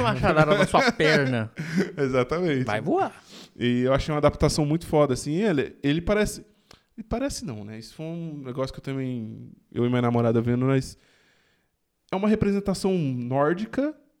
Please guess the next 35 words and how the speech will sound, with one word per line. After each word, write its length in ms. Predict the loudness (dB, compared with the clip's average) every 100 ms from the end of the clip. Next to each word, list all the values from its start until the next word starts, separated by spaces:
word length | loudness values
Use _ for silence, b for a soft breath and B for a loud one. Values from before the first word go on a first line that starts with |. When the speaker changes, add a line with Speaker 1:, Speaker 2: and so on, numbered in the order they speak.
| _ _ -4
Speaker 2:
da 140 | 0
Speaker 1:
Uhum. 60 | 0
Speaker 2:
história 280 | 0 0 0
do 80 | 0
Rei 100 | 0
Arthur, 460 | 0 -2 -4 -4 -8 _ _ _
se 100 | -14
você 100 | -12
for 200 | -10 -10
ver. 140 | -10
Speaker 1:
Sim, 280 | -6 -4 -4
sim, 280 | -6 -8 -8 -10
com 120 | -14
certeza. 500 | -12 -10 -8 -10 -10 -12
Ele, 300 | -8 -6 -4
eu 80 | -4
até 160 | 0 0
escrevi 400 | 0 -2 0 -2
aqui, 300 | -4 -4 -2
ó, 140 | -4 -8 b b b b b -8
que, 920 | -2 2 2 0 0 -2 -6 -10 -16 _ _ _ _ _ _ _ _ _ _ _ _
deixa 160 | -8
eu 40 | -6
ver 120 | -4
onde 120 | -4
eu, 140 | -8 -12 _ _ _ _ _ _ _ _
aqui, 220 | -8 -8 -8
ele 160 | -6 -2
foi 160 | -2
baseado 460 | 2 2 2 -2 -2
principalmente 600 | -4 0 0 0 -2 -4
na 100 | -4
lenda 260 | -2 -2 -2
de 140 | 0
Amleth, 380 | 0 0 -2 -4